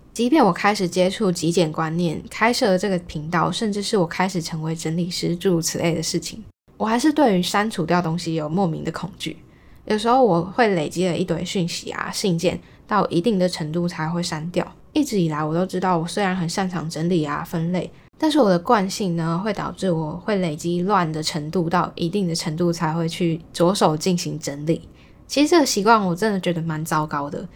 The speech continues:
因为不只是删除讯息而已，有时候我连回讯息都非常的懒惰，无论从虚拟的空间到实体的空间，我都有这样子严重的问题存在。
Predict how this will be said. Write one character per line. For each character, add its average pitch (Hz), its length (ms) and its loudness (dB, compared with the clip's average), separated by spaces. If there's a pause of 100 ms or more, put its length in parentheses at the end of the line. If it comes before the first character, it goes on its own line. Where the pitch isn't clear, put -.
(160)
因 233 120 -2
为 247 80 4
不 240 140 2
只 175 160 0
是 190 100 -4
删 185 220 -2
除 170 160 -2
讯 180 220 0
息 151 240 -6
而 - 100 -4
已， - 160 -8 (280)
有 208 120 0
时 233 80 0
候 269 100 6
我 240 80 6
连 180 160 4
回 175 200 0
讯 208 180 0
息 175 140 -4
都 170 100 0
非 180 140 -2
常 175 180 0
的 151 120 -4
懒 156 260 -2
惰， - 180 0 (380)
无 214 100 4
论 240 180 6
从 165 480 0
虚 196 200 0
拟 190 120 2
的 151 80 -2
空 165 220 -2
间 165 220 0
到 175 160 2
实 175 180 0
体 165 140 0
的 175 80 -8
空 160 200 -2
间， 160 220 0 (320)
我 220 100 0
都 269 140 6
有 254 80 8
这 202 100 0
样 214 200 2
子 175 160 0
严 160 200 0
重 180 200 0
的 156 60 -2
问 170 180 2
题 156 160 -6
存 - 260 -10
在。 - 260 -6